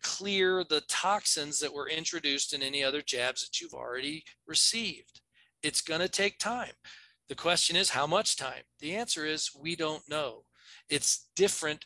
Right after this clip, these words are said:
for every different person. All you can do is manage your symptoms. And Sarah did a great job compiling lots of different strategies on our list, on our protocols.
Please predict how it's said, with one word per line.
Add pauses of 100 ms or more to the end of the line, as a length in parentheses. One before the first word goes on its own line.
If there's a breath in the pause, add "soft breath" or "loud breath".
(140)
for (120)
every (280)
different (240)
person. (520 loud breath)
All
you
can
do
is
manage
your
symptoms. (320 loud breath)
And (400 loud breath)
Sarah
did
a
great
job
compiling
lots
of
different
strategies
on
our
list,
on
our
protocols.